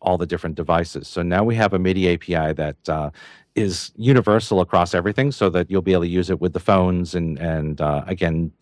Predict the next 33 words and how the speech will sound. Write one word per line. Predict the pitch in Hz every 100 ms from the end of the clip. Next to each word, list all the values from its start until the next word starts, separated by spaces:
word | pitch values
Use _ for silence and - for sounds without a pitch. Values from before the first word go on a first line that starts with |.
| _
P | -
Cs, | 92 95 87 82
desktops, | 80 - 80 78
et | 82
cetera. | - 80 101 147 - - - -
Uh, | - 85 85
and | 95 95
it's | 92
available | 107 117 123 107 104
to | 104 101 92 -
everything | 127 131 117 104
that | 95
runs | 82 87 82
on | 69
those. | 71 65 62 - _ _ _ _ -
And | 117
we've | 123 120
done | 151 156
some | - 127 117 110
bug | 110 117
fixing | - 117 - 127 131 120
behind | 101 107 104
the | 101
scenes | 107 107 113
on |
that | 113 131 -
that, | 98 90 87
um, | 95 92 90
helps | 104 101 104
eliminate | 98 95 95 92 -
some | 101 98
of |
the, | 90 87